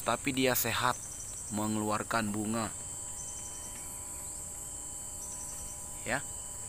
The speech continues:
walaupun kurus, dia mengeluarkan bunga.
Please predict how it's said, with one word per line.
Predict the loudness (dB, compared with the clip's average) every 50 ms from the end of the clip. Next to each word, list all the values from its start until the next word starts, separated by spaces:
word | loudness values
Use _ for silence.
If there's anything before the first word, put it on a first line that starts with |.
| -6 -6 -6 -6 -4 -2 0
walaupun | 0 0 0 0 0 -2 -2 0
kurus, | 0 0 2 4 4 4 2 4
dia | 6 6 8 8 8
mengeluarkan | 8 8 8 8 8 6 8 6 6 6 6
bunga. | 4 4 4 2